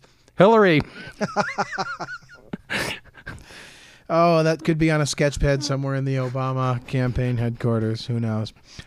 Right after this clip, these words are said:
Speaker 2: I don't know if you noticed that Philip Agee had passed
Speaker 1: Yes,
Speaker 2: away.
Speaker 1: I did.
Speaker 2: Uh, he was seventy-two, uh, died in Cuba.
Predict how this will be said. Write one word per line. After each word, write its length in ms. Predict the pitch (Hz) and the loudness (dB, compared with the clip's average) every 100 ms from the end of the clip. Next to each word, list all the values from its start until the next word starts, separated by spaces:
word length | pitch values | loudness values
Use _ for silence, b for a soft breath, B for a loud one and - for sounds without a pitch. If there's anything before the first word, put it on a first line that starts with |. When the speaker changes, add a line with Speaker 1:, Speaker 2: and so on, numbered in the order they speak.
| - | 2
Speaker 2:
I 60 | 175 | 4
don't 120 | 180 | 6
know 80 | 180 | 4
if 100 | 156 | 4
you 120 | 175 | 4
noticed 380 | 170 170 160 - | 4 4 2 0
that 180 | 151 - | -2 -2
Philip 300 | 165 165 147 | 2 2 2
Agee 400 | 143 151 135 127 | 2 2 2 0
had 200 | 107 107 | 0 -4
passed 320 | 117 101 - | -4 -4 2
Speaker 1:
Yes, 260 | 185 180 - | 4 4 4
Speaker 2:
away. 80 | 143 | 2
Speaker 1:
I 20 | |
did. 340 | 135 170 113 107 B B B 156 | 4 4 2 -4 B B B -4
Speaker 2:
Uh, 540 | 123 123 123 123 123 | -2 0 0 0 2
he 100 | 131 | 2
was 140 | 131 - | 2 2
seventy-two, 840 | 143 139 131 123 147 143 143 139 135 | 2 2 0 -2 0 0 2 0 0
uh, 140 | 131 | -2
died 280 | 123 131 131 | 0 0 2
in 100 | 131 | 0
Cuba. 560 | - 151 151 147 147 | 0 2 2 4 2